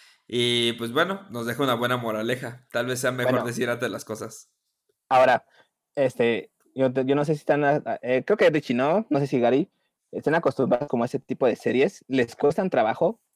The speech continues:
Speaker 2: Porque tal vez están acostumbrados tal vez a más cosas como deportes o shonen, y entonces hay acción, hay dramas, sangre, y de repente, pues, a lo mejor esta les costó un poquito más de trabajo, a lo mejor no les gustó tanto.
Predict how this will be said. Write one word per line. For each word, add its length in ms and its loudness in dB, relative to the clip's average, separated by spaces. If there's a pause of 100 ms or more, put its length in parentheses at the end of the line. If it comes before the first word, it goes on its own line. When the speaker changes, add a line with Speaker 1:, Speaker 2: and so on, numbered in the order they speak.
(840)
Speaker 2:
Porque 240 0
tal 120 0
vez 80 2
están 160 0
acostumbrados 400 -2
tal 140 2
vez 140 -2
a 340 0
más 200 -6
cosas 240 -8
como 180 -8
deportes 760 0
o 280 0
shonen, 640 -2
y 100 -4
entonces 240 -4
hay 80 0
acción, 440 0
hay 140 0
dramas, 580 -2 (800)
sangre, 500 2 (560)
y 160 -2
de 60 0
repente, 380 -2
pues, 180 -8
a 60 0
lo 60 -2
mejor 220 0
esta 600 0
les 160 -6
costó 260 -4
un 60 -6
poquito 240 -6
más 80 -4
de 60 -10
trabajo, 880 2 (240)
a 80 -8
lo 60 -6
mejor 180 -6
no 100 -2
les 140 -4
gustó 240 -8
tanto. 580 0